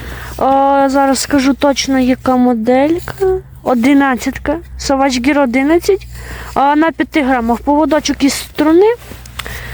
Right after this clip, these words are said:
Ось, е, корзиночка така, кормушечка непогана, з двома гачками.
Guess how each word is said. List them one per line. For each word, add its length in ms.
Ось, 340
е, 440
корзиночка 680
така, 360
кормушечка 580
непогана, 720
з 60
двома 320
гачками. 560